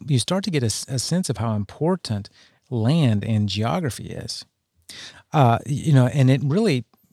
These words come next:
expands in, in the new covenant whenever, um, the apostles are, are sent out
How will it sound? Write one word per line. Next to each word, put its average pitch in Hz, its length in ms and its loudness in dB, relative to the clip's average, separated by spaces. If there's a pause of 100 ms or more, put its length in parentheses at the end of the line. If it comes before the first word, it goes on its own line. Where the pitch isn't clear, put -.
(180)
expands 123 800 0
in, 107 320 0
in 120 180 0
the 104 80 2
new 120 320 4
covenant 113 540 -4
whenever, 104 580 0 (360)
um, 101 360 -4
the 107 320 -2
apostles 120 640 -2
are, 104 260 -8
are 110 140 -6
sent 113 340 -4
out 107 240 -6